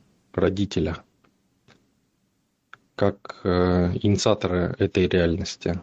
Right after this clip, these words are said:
То есть от родителя исходим. Поставьте себя, да, в положение родителя. Что я буду делать, чтобы ребенку было комфортно учиться при несправедливых учителях?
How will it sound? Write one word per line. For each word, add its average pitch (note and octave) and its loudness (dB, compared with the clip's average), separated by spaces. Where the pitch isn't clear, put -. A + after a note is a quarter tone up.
То F#2+ 0
есть - -4
от - -4
родителя G2+ 2
исходим. E2+ -2
Поставьте - -4
себя, F2+ 0
да, F#2 0
в - -8
положение F2 2
родителя. F#2+ 2
Что - 0
я G2 6
буду E2+ 0
делать, G#2 0
чтобы - -6
ребенку F2 0
было E2 2
комфортно F2+ -2
учиться F2+ -2
при G2 2
несправедливых F#2 0
учителях? - -4